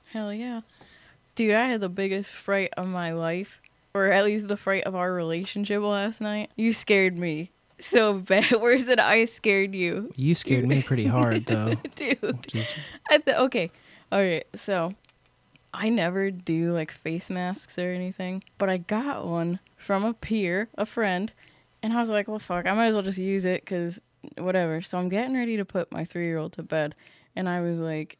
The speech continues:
Speaker 1: "Okay, it's a charcoal mask. It's gonna be dark gray, whatever." And, uh, I was explaining to my three-year-old <laughs> what it was, and she was like, "I wanna see it. I wanna see you look like a monster." <laughs> I was like, "Okay, fine." She's into spooky stuff right now.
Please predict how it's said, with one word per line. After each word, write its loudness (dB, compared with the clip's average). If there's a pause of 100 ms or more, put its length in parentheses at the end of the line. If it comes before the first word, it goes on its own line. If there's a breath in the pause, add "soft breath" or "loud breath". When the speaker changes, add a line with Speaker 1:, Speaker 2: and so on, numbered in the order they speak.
(140)
Speaker 1:
"Okay, -4
it's -6
a -8
charcoal -4
mask. -4 (120)
It's -8
gonna -2
be -2
dark 0
gray, 0
whatever." -2 (800 soft breath)
And, -2 (140)
uh, -2 (640)
I -4
was -2
explaining -4
to -2
my -2
three-year-old -4
<laughs> -14
what 0
it 2
was, 2
and -2
she -4
was -4
like, -4
"I 2
wanna 2
see -4
it. 0 (160)
I 0
wanna 0
see -6
you -2
look -2
like -2
a -2
monster." -2
<laughs> -12
I -6
was -2
like, -2 (200)
"Okay, 2
fine." -8 (380 loud breath)
She's 0
into 2
spooky -2
stuff -4
right -8
now. -6